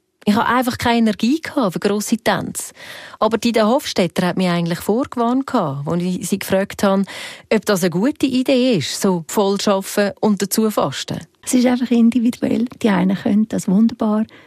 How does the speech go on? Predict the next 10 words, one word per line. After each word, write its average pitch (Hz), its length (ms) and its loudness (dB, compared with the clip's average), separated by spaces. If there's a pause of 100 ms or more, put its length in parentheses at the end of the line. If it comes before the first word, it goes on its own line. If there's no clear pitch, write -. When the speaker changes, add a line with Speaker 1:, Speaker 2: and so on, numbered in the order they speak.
(180)
Speaker 2:
die 202 80 2
anderen 185 380 0
sind 180 280 -2
so 196 180 -4
wie 214 100 0
ein 214 200 -2
bisschen 180 240 2 (280)
down, 175 520 2 (640)
ähm, 202 460 2
oder 196 240 0